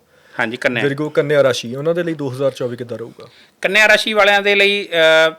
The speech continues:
Speaker 1: ਇੱਕ ਸਭ ਤੋਂ ਪਹਿਲੇ ਨੰਬਰ 'ਤੇ ਇਹ ਗੱਲ ਆ ਰਹੀ ਹੈ, ਜੇ ਤੁਹਾਡੀ ਮੈਰਿਜ ਲਾਈਫ ਦੇ ਵਿੱਚ ਕੋਈ ਪ੍ਰੋਬਲਮ ਚੱਲਦੀ ਹੈ,
Speaker 2: ਹੂੰ।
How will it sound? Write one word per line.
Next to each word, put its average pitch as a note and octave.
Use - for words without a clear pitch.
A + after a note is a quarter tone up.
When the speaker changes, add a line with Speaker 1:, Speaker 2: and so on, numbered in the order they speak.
Speaker 1:
ਇੱਕ F3
ਸਭ F3
ਤੋਂ F#3+
ਪਹਿਲੇ F#3
ਨੰਬਰ F3+
'ਤੇ F3+
ਇਹ F3
ਗੱਲ E3+
ਆ D#3+
ਰਹੀ D#3
ਹੈ, E3+
ਜੇ F3
ਤੁਹਾਡੀ D#3+
ਮੈਰਿਜ D#3
ਲਾਈਫ D#3
ਦੇ D#3
ਵਿੱਚ D#3+
ਕੋਈ E3+
ਪ੍ਰੋਬਲਮ C#3
ਚੱਲਦੀ A#2+
ਹੈ, G2+
Speaker 2:
ਹੂੰ। A2